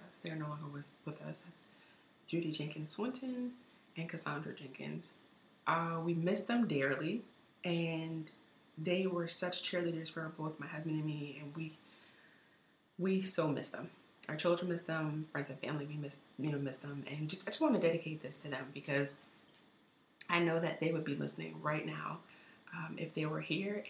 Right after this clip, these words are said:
and I know and believe that somewhere right now they are listening. So thank you for that. And more than anything, this is a wrap. Thank you so much for listening to the very first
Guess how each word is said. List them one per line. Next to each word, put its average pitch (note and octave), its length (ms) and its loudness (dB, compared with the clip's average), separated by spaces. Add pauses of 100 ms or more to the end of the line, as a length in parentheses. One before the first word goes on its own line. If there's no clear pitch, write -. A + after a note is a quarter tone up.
and D#3+ 120 -8
I D#3+ 100 -6
know D#3+ 320 -4
and D#3 100 -4
believe D#3 520 -4
that - 240 -10
somewhere E3 440 -4
right D#3 220 -6
now D3+ 200 -4 (100)
they - 80 -8
are F3+ 260 4
listening. - 380 -6
So F3+ 220 0 (1080)
thank A#3+ 220 4
you G#3+ 100 6
for E3+ 160 -4
that. F#3 420 0 (1300)
And A3+ 460 4
more A#3 320 6
than D#4 240 4
anything, C#4 600 4 (420)
this B3 180 4
is D4 140 0
a B3 100 2
wrap. A3 440 4 (460)
Thank A#3+ 200 4
you B3+ 60 2
so A#3+ 160 4
much A3 220 4
for G#3 140 2
listening G3+ 420 2
to C#4 100 2
the C#4 320 4
very D#4 520 4
first C4 640 0